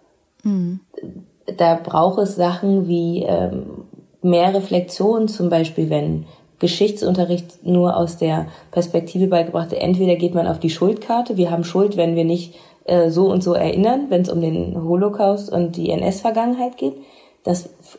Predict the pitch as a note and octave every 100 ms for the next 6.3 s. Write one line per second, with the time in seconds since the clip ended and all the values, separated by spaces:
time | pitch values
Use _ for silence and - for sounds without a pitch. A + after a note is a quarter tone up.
0 | _ - G3 G3 F#3+ B3 C#4 - G3 G3+
1 | G3 G3 F#3+ F3+ F3+ F#3 G3+ G3+ F#3 F#3+
2 | F#3+ - - - E3 D#3+ D#3+ D3+ - -
3 | - - - F3+ - F3 - - _ _
4 | - E3+ D#3+ D#3+ D#3+ E3 F3 A3 G#3 F#3+
5 | - F3+ E3 E3 - F3 G3 - D#3+ E3
6 | D#3+ D#3+